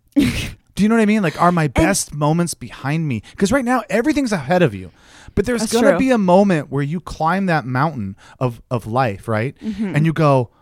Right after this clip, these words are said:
Speaker 2: "Oh man, I'm further up to the top than I am to the bottom. That means that I'm about to go." Uh, th-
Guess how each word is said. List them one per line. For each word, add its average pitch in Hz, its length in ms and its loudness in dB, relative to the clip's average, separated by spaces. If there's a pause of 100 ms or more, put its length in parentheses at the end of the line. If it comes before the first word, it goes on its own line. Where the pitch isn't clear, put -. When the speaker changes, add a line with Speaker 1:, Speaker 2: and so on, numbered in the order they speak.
(180)
Speaker 2:
"Oh 139 100 0
man, 160 240 0
I'm 135 160 0
further 170 500 0
up 156 200 -2
to - 80 -12
the 139 100 -8
top - 460 -4
than 131 100 -4
I 127 80 -2
am 135 180 -2
to 127 100 -14
the 117 100 -10
bottom. 131 540 2
That 127 120 -4
means 135 240 -4
that 123 80 -4
I'm 110 220 -4 (120)
about 131 440 0
to 139 100 -4
go." 123 540 0
Uh, - 40 -12
th- 214 160 -12